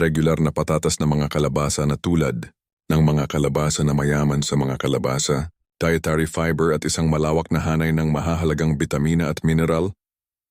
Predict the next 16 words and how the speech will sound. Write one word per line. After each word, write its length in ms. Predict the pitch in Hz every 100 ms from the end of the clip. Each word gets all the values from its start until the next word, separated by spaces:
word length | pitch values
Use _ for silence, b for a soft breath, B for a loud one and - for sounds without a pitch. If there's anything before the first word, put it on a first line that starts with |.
| _
Ang 160 | 87 87
kombinasyong 560 | 95 87 87 85 92 82
ito 240 | 82 90
ay 80 | 85
naghahatid 640 | 78 78 87 85 80 87
ng 240 | 80 78 78
mabagal 480 | 73 80 78 82
na 80 | 80
pare-parehong 800 | 78 78 80 80 76 80 82 78
pagpapakawala 800 | 78 - 85 87 85 76 73 78
ng 240 | 80 80 78
enerhiya 560 | 78 73 78 82 78
na 160 | 82 80
tumutulong 560 | 80 76 85 80 80
sa 160 | - 67
iyo 240 | 71 85